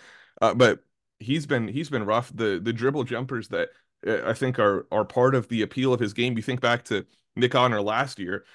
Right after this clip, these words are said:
just from, from watching him, some of the, the plays that stick out the most in my mind are him dribbling up the floor, you know, dribbling one time on the Norm Stewart signature autograph that's on the court, pulling up from right there and, and making it. Those shots have just been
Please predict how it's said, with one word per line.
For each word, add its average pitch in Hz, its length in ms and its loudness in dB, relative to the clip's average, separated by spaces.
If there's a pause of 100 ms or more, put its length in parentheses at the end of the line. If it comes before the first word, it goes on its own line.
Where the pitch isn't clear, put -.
(200)
just 123 220 0
from, 117 200 0
from 123 180 -2
watching 120 300 2
him, 131 180 0
some 139 180 -2
of 117 180 -2
the, 101 360 -2
the 113 80 -4
plays 131 380 2
that 107 180 -2 (240)
stick 147 260 -4
out 127 160 4
the 120 80 -2
most 120 240 -2
in 104 80 -6
my 110 140 2
mind 110 320 -2
are 101 180 0 (300)
him 139 280 0
dribbling 131 420 -4
up 120 140 -6
the 107 80 -8
floor, 117 460 0 (360)
you 120 100 -4
know, 110 100 -2
dribbling 127 460 0
one 131 240 2
time 127 320 -2
on 110 100 -2
the 107 80 -2
Norm 120 300 0
Stewart 127 460 -6 (200)
signature 117 760 -2
autograph 113 400 -2
that's 117 160 -8
on 113 100 -4
the 104 80 -6
court, 113 320 -2 (480)
pulling 135 240 0
up 123 120 0
from 123 160 -4
right 117 180 -2
there 131 260 2
and, 107 140 -2
and 107 160 -4
making 107 340 -6
it. 101 180 -4 (240)
Those 135 320 4
shots 131 300 4
have 110 140 -2
just 117 240 0
been 104 260 -2